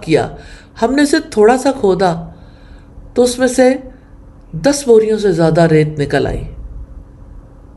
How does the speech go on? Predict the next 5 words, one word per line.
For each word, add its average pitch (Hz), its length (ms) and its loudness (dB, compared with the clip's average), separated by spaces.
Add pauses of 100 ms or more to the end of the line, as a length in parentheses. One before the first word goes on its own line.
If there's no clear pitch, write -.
अगर 196 200 4
हम 214 260 -4 (360)
सहरा 220 540 2
में 247 160 -2
मौजूद 202 580 2